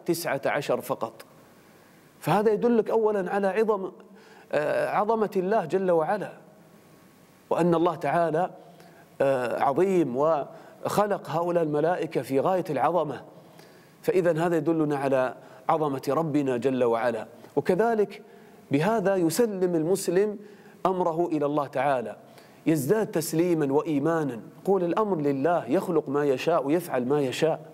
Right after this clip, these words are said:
وإلا كان بالإمكان أن يجعل الله تعالى عدد الملائكة بد-، بدل تسعة عشر مثلًا عشرين،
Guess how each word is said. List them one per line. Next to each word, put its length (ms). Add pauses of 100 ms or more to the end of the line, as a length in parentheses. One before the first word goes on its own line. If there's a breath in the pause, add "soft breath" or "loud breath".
(500 loud breath)
وإلا 420 (420 loud breath)
كان 180
بالإمكان 560
أن 100
يجعل 320
الله 200
تعالى 400
عدد 300
الملائكة 680 (440 loud breath)
بد-، 360
بدل 440
تسعة 380
عشر 380 (440 loud breath)
مثلًا 420
عشرين، 380